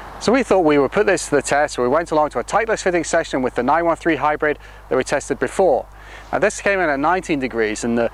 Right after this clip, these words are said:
nineteen degree and seventeen degree options we merged in the nine one five range, so there's actually an eighteen degree, a twenty-one, a twenty-four, and a twenty-seven. So what we did was we used the Sure Fit Tour hosel to adjust the eighteen degree up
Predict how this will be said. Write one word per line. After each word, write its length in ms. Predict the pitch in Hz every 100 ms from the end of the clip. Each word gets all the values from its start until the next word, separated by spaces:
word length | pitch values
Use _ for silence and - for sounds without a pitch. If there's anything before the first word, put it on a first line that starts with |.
| - -
nineteen 360 | 160 220 233 202
degree 280 | 170 156
and 100 | 143
seventeen 420 | - 214 240 202 147
degree 260 | 127 123
options 340 | 117 - 120 127
we 120 | 123
merged 540 | 135 180 180 120 - - - -
in 120 | 117
the 80 | 120
nine 320 | 127 135 127
one 140 | 120
five 340 | - 175 185 143
range, 320 | 123 123 - - -
so 140 | - 123
there's 180 | 120
actually 260 | 143 139 123
an 80 | 123
eighteen 300 | 170 - 170
degree, 320 | 143 147 143
a 60 | 117
twenty-one, 500 | 156 160 135 135 127
a 80 |
twenty-four, 460 | - 139 135 131 120
and 80 | 131
a 20 |
twenty-seven. 600 | - 117 104 208 143 95 - - - -
So 120 | -
what 80 | 175
we 60 | 240
did 240 | 254 247
was 220 | 165 151
we 80 | 135
used 180 | 175 -
the 60 | -
Sure 260 | 208 226
Fit 180 | - 208
Tour 200 | 190 175
hosel 400 | 220 220 123 127 - -
to 100 | -
adjust 360 | 120 160 196 -
the 100 | 160
eighteen 280 | 196 - 156
degree 280 | 127 123 143
up 200 | 180